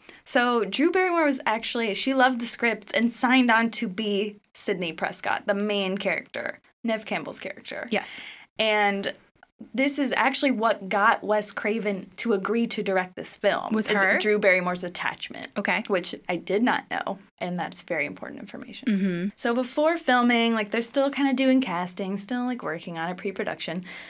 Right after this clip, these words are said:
Speaker 1: Drew decides it actually might be more fun and interesting to play a victim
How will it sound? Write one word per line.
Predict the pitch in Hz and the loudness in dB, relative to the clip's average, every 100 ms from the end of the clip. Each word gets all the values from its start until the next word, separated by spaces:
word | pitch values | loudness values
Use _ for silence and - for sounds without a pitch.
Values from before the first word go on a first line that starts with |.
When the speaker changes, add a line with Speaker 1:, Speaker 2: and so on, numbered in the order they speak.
| - _ | -20 _
Speaker 1:
Drew | - 269 294 | 0 2 4
decides | 320 302 262 254 | 2 4 4 4
it | 254 | 2
actually | 254 269 339 | 2 0 0
might | 320 262 | 2 2
be | 214 233 | 2 4
more | 233 208 | 4 2
fun | - - 233 233 220 208 | -4 0 4 4 4 0
and | 190 202 | -2 0
interesting | 208 226 220 208 - 202 202 | 2 0 0 -2 0 0 -2
to | - | -2
play | 202 - 196 | -4 0 2
a | 185 | 2
victim | 190 214 214 - 139 165 190 | 2 -4 -4 -2 0 0 -4